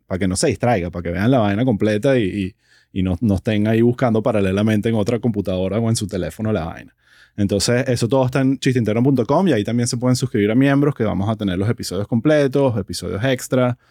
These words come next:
y algunos episodios completos son mucho más largos,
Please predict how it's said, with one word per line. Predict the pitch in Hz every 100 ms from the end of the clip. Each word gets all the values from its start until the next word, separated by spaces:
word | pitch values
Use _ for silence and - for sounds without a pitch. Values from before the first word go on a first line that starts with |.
| _ _ _ _
y | 110
algunos | 104 98 123
episodios | 143 - 98 -
completos | 131 107 101 131
son | - 135
mucho | 135 123 117 127 113
más | 101
largos, | 104 87 -